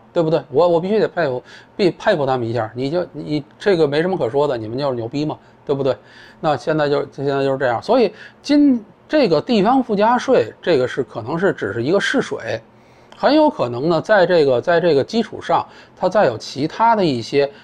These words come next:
在税制方面的改革。总体而言，就是随着技术以及对，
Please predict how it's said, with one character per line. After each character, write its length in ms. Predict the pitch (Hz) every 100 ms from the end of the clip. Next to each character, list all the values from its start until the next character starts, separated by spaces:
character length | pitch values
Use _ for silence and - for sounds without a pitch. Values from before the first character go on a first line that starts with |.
| - -
在 180 | 151 135
税 340 | - 254 185
制 160 | - 127
方 200 | 147 143
面 120 | 123
的 80 | 120
改 240 | 107 101
革。 220 | 107 117
总 400 | 110 - 175 262
体 240 | 262 131 113
而 260 | 104 123
言， 300 | 123 104 110 - - -
就 120 | 175
是 60 | 151
随 380 | - 131 127 202
着 120 | 214
技 380 | 208 240 233 139
术 260 | - 110 107
以 220 | 113 104
及 420 | 101 110 127 165 - - -
对， 200 | 165